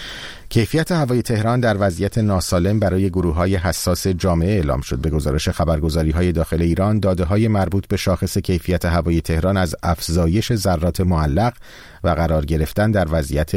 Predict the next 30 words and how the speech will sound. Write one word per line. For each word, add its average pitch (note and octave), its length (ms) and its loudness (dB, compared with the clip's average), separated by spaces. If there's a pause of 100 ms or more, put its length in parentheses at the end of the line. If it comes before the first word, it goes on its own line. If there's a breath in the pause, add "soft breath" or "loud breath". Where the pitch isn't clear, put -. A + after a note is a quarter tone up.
(140)
قرمز F#2+ 480 0
حکایت C#2+ 360 -2
دارد. B1 260 -2
بر E2 80 0
این D#2+ 140 2
اساس F#2+ 340 -2
از F2+ 160 0
ابتدای F#2+ 420 0
سال F#2 300 0
جاری F2+ 360 0
تهران G#2 500 0 (400 loud breath)
صد G#2+ 360 -2
و G2+ 140 2
بیست F2+ 420 -2
و G2 80 2
شش - 340 -2
روز G#2 340 0
هوای E2+ 340 0
ناسالم G2+ 480 0
داشته. C#2 360 -4
مقام‌های D#2+ 400 0
بهداشتی D#2+ 520 -2
توصیه A#2 400 0
می‌کنند E2 380 -2
که A#2 120 -2
با A2+ 160 0
ادامه A#2+ 440 2
وضعیت F#2 420 -2
ناسالم D#2+ 520 0
هوا، D#2 440 0